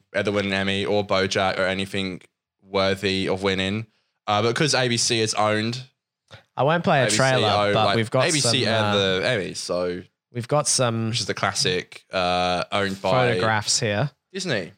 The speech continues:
Speaker 2: Oh, of course. That's right. A B C, Disney owned.
Speaker 1: Do you think they, do you think they
Speaker 2: Emmys
Speaker 1: get,
Speaker 2: era.
Speaker 1: do you think they have to pay to get on
Speaker 2: It looks pretty funky, I will
Speaker 1: an
Speaker 2: admit.
Speaker 1: advert, or do you think they just get to air it?
Speaker 2: Uh,
Speaker 1: That's a great question.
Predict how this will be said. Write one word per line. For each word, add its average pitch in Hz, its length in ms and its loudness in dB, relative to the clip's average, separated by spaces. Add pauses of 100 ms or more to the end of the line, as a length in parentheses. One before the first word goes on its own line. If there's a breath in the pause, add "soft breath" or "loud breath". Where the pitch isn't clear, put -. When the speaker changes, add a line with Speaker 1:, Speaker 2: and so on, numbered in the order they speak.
(720)
Speaker 2:
Oh, 208 140 4
of 180 100 2
course. 135 300 2
That's 123 180 2
right. 110 320 2
A - 20 2
B 120 120 -4
C, 117 640 0
Disney 110 320 0
owned. 104 340 0
Speaker 1:
Do 247 60 -2
you 277 100 -4
think - 20 -2
they, 277 160 0
do 165 60 -6
you - 320 -4
think - 40 0
they 240 120 0
Speaker 2:
Emmys - 140 -2
Speaker 1:
get, 110 100 2
Speaker 2:
era. 107 240 2
Speaker 1:
do 117 60 -4
you - 20 -4
think 170 120 0
they 196 40 0
have 196 120 -2
to 143 80 -6
pay 107 260 0
to 117 100 0
get 131 260 -2
on 131 400 -2 (200)
Speaker 2:
It 147 40 -2
looks 220 180 0
pretty 175 180 0
funky, 156 400 2
I 107 80 0
will 117 160 2
Speaker 1:
an 117 80 2
Speaker 2:
admit. 120 180 2
Speaker 1:
advert, 143 200 2
or 107 120 2
do 101 40 -2
you 104 60 -8
think 110 140 -6
they 98 80 -2
just 95 220 -2
get - 140 -8
to 78 100 -2
air 87 220 2
it? - 140 -6 (880)
Speaker 2:
Uh, 185 680 6 (520)
Speaker 1:
That's 147 220 0
a 139 40 2
great 120 240 2
question. 98 360 -2